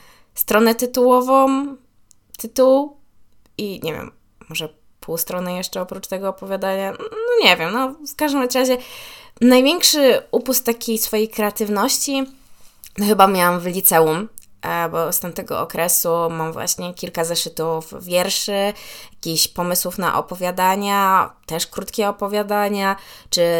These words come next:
nawet udało mi się napisać powieść, o której już wielokrotnie mówiłam, że z dzisiejszego punktu widzenia, no,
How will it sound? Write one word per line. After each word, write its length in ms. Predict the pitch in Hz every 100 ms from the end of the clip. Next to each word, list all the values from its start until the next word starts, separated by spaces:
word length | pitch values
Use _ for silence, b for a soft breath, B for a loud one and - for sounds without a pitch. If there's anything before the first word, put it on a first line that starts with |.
| 170
nawet 240 | 175 170
udało 340 | 170 175 170 165
mi 100 | 165
się 140 | 165
napisać 500 | 151 156 - 156 -
powieść, 680 | - 170 165 175 - - -
o 40 | -
której 280 | - 156 151
już 240 | 160 165
wielokrotnie 600 | 165 180 214 214 170 170
mówiłam, 480 | 160 160 165 151 156
że 320 | 160 156 156
z 80 | 175
dzisiejszego 500 | 185 202 190 180 175
punktu 380 | - 175 - 151
widzenia, 460 | 156 165 165 160
no, 300 | 151 151 147